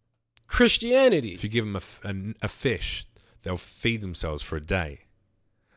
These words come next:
Speaker 2: But if you give them a net, they can feed themselves for the rest of their lives.
Speaker 1: What in the fuck?
Speaker 2: <laughs> Have you not seen that advert?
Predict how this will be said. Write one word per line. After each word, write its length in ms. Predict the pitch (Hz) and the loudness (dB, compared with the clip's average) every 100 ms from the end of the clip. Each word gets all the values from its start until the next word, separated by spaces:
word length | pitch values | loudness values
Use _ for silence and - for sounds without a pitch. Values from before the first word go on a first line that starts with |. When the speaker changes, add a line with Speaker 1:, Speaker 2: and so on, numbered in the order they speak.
| _ | _
Speaker 2:
But 120 | 95 | -6
if 160 | 98 - | -4 -6
you 60 | |
give 200 | 110 113 | -8 -8
them 140 | 101 90 | -6 -8
a 40 | |
net, 540 | 87 98 85 _ - - _ _ _ _ _ _ _ _ | -4 -4 -6 _ -16 -16 _ _ _ _ _ _ _ _
they 80 | 95 | -10
can 120 | 98 | -10
feed 260 | - 98 90 | -10 -10 -10
themselves 420 | 85 - 82 - | -12 -12 -12 -14
for 100 | - | -16
the 80 | 85 | -14
rest 200 | 85 - | -14 -14
of 60 | |
their 120 | 87 90 | -14 -12
lives. 380 | 98 82 - _ _ _ _ _ _ _ _ _ _ _ _ _ | -12 -14 -20 _ _ _ _ _ _ _ _ _ _ _ _ _
Speaker 1:
What 280 | 151 143 175 | -20 -16 -14
in 140 | 170 143 | -12 -12
the 80 | |
fuck? 360 | 123 - 160 - - | -14 -4 -4 0 6
Speaker 2:
<laughs> 1160 | 247 480 508 453 330 254 - - - 226 - | 6 6 -2 0 0 0 -6 -16 -8 -8 -2
Have 120 | 135 151 | 0 2
you 100 | 170 | 2
not 160 | 170 | 2
seen 280 | - 160 156 | 2 0 4
that 180 | 147 131 | 4 4
advert? 520 | 160 147 110 82 | 0 0 -6 -6